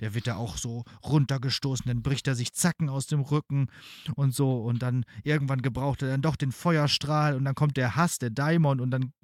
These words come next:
zuckt ein Blitz und das ist alles ganz, ganz schlimm. Und, äh, da passiert richtig viel in diesen, ähm, in diesen Geschichten. Und dann immer noch diese Rockmusik dann von Peter Maffay, das ist schon wirklich,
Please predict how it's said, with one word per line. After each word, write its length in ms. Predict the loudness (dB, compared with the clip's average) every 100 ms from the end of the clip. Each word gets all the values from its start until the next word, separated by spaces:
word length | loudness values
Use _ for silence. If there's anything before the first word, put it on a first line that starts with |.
| -14 -8
zuckt 280 | -4 -4 -4
ein 140 | -4
Blitz 340 | 2 2 2 -6
und 140 | -8
das 140 | -8 -10
ist 80 |
alles 240 | -10 -8 -4
ganz, 160 | -4 -2
ganz 120 | 0
schlimm. 180 | 0 -2 -6 -12 -6
Und, 260 | 0 0 2
äh, 240 | 2 2 2
da 120 | -2
passiert 400 | 0 0 0 0
richtig 360 | 0 -2 -4 -2
viel 160 | 0 2
in 80 | 0
diesen, 460 | 0 2 0 0 0
ähm, 440 | 4 6 6 4 0 _ _ _ _ -14 -8 0
in 120 | 0
diesen 260 | 2 0
Geschichten. 460 | 2 2 2 2 2 2 -8 -2
Und 240 | 0 2
dann 140 | 4 4
immer 200 | 6 6
noch 120 | 6
diese 240 | 4 2
Rockmusik 560 | 4 4 6 6 6 4
dann 160 | 4 4
von 300 | 6 4 4
Peter 300 | 2 4 4
Maffay, 360 | 2 2 2
das 140 | 2 0
ist 120 | 2
schon 220 | 2 2 0
wirklich, 400 | -2 -4 -6